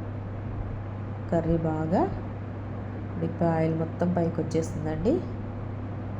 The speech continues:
నోట్లో పెట్టుకుంటే వెన్నలాగా కరిగిపోతుందండి ఈ కర్రీ. నేను ఇక్కడ రైస్లోకే తీసుకుంటున్నాను.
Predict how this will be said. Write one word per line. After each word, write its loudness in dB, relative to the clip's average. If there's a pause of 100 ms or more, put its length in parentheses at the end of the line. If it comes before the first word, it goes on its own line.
(1400)
నోట్లో 6
పెట్టుకుంటే 4
వెన్నలాగా 4
కరిగిపోతుందండి 4
ఈ 2
కర్రీ. 4 (840)
నేను 6
ఇక్కడ 4
రైస్లోకే 6
తీసుకుంటున్నాను. 2